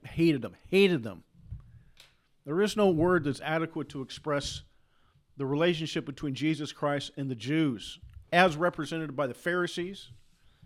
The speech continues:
in Matthew, as represented by the word Jews in the book of John, and all throughout the book of Acts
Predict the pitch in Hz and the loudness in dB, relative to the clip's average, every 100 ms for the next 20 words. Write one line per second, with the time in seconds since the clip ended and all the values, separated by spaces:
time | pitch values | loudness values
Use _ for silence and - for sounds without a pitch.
0 | - 151 143 151 151 160 160 151 135 160 | -10 -4 -2 -2 -2 -4 -2 -2 0 0
1 | 156 143 156 143 139 135 147 139 - _ | 0 0 -2 0 0 0 0 -2 -6 _
2 | - 117 120 165 170 185 170 - _ - | -18 -8 0 2 4 2 -4 -12 _ -20
3 | _ _ - 135 131 143 147 120 139 147 | _ _ -4 -2 0 -2 -4 -2 0 2
4 | 175 196 - _ _ _ _ _ - 123 | 0 -4 -14 _ _ _ _ _ -8 0
5 | 143 165 180 170 165 156 160 143 151 165 | 0 2 2 2 0 0 0 2 2 2
6 | - | -4